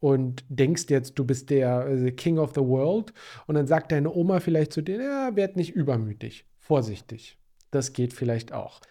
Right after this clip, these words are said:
Also das Wort übermütig als Adjektiv oder der Übermut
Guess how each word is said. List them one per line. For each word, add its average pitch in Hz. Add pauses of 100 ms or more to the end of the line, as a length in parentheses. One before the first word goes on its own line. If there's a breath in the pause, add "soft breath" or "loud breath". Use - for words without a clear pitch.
Also 175 (220 loud breath)
das -
Wort 160 (440)
übermütig 220
als 139
Adjektiv 156
oder 135
der 131
Übermut 156